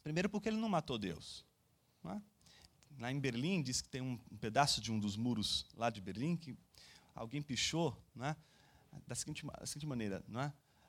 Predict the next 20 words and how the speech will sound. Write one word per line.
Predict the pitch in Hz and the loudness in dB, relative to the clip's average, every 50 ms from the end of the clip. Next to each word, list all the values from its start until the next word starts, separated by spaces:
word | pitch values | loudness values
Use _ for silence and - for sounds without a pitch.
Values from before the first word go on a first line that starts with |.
| _ _ | _ _
Ah, | - 120 113 - | -12 -12 -10 -10
"Deus | - 113 113 127 139 143 139 | -8 -6 0 2 4 4 4
está | 147 139 - 151 139 | 2 2 2 2 2
morto", | 143 143 156 190 202 - - 269 - - - _ _ _ _ _ _ _ _ _ - | 4 4 4 4 2 0 -4 -10 -12 -14 -20 _ _ _ _ _ _ _ _ _ -14
aí | - 127 | -12 -10
colocou | - 131 127 131 139 | -8 -8 -8 -8 -6
embaixo, | 131 117 104 107 - - | -6 -6 -6 -6 -6 -6
"Assinado | - - 131 123 123 135 139 135 | -4 -2 0 2 2 2 0 0
Nietzsche". | 123 107 92 85 - - - - - - _ _ _ _ _ _ _ _ - - _ _ _ _ - _ - - | 0 0 0 0 -2 -6 -8 -8 -12 -18 _ _ _ _ _ _ _ _ -20 -20 _ _ _ _ -18 _ -6 -4
Aí | 113 131 | -4 -2
foram | - 160 147 160 | -2 -2 -2 0
lá | 170 196 | 0 2
embaixo | 208 165 135 135 143 160 156 - 147 | 2 2 2 2 2 0 0 -2 -4
um | 135 | -4
dia, | 131 156 185 | -2 -2 -2
depois | 185 175 - 208 202 | -2 -2 -2 -2 -2
que, | - - - - - _ _ - - - - - - - - - | -4 -8 -10 -12 -14 _ _ -20 -20 -20 -20 -20 -20 -18 -6 0
"Nietzsche | 156 151 156 - - | 2 4 4 4 2
está | - - 143 | 2 4 6
morto, | 127 113 104 92 - - - - | 8 8 6 6 4 -2 -14 -20